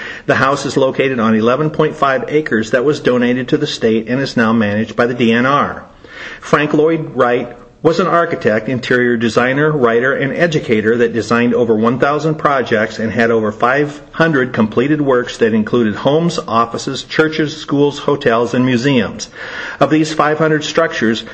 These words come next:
Wright awarded his signature tile to twenty-four structures, and Cedar Rock is one of those selected for this distinction. The home continues to display the medal. The Walter home is an example of his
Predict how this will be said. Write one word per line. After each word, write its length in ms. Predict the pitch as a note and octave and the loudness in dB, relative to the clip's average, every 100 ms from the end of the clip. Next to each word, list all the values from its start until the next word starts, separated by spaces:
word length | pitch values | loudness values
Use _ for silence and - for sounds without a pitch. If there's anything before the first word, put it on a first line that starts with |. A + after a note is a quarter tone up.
| - | 0
Wright 280 | A#2+ C3 D3+ | 2 2 0
awarded 400 | B2+ C3 C#3 C3 | 0 0 0 -2
his 240 | C3 B2+ | 0 0
signature 460 | - B2+ C3+ - D3 | -2 -2 -2 -2 -4
tile 680 | - D#3+ C3+ G#2 G#2+ - - _ | 0 0 2 0 -2 -6 -20 _
to 120 | - B2 | -4 0
twenty-four 520 | C#3 D3+ D3+ D#3+ D3 | 2 2 2 0 0
structures, 580 | - C3+ A#2 A#2 A#2+ - | 0 -2 0 -2 -4 -2
and 220 | C3 C3 | -4 -2
Cedar 300 | - E3 D3+ | 0 2 2
Rock 360 | A2+ A#2 - | 2 0 -2
is 160 | D3 C#3+ | -4 -2
one 240 | C#3 B2+ | 0 2
of 60 | B2+ | 2
those 260 | B2+ C#3 - | 0 0 0
selected 420 | C3 A2 - A#2 | 0 0 -2 -2
for 200 | B2 A2+ | 0 2
this 180 | A2+ - | 0 -2
distinction. 720 | B2+ - F3 D#3+ B2 - - - - - | -4 0 0 0 -4 -8 -16 -20 -8 -2
The 100 | B2 | 0
home 500 | - C3+ C#3+ D3+ - | 2 2 0 -2 -4
continues 640 | C#3+ B2 G3 D#3 C#3 C#3 - - - | -2 0 2 2 0 -2 -10 -14 -2
to 100 | D#3+ | -2
display 480 | D3 - B2 A#2 A#2 | -2 -2 2 2 4
the 100 | A#2+ | 2
medal. 480 | C3+ B2 - - - - - - - | 2 2 0 -6 -16 -20 -20 -20 -6
The 80 | C#3+ | 0
Walter 360 | B2+ D3 F3+ D3+ | 2 2 2 2
home 200 | B2+ C3+ | 0 -2
is 280 | - D3 D#3 | -2 -2 0
an 80 | |
example 680 | D#3+ D3+ C3 B2 C3+ C3+ C3+ - C3+ | 0 0 0 0 0 -2 -4 -4 -2
of 140 | C3 | 2
his 340 | C3 A#2 - | 2 0 -4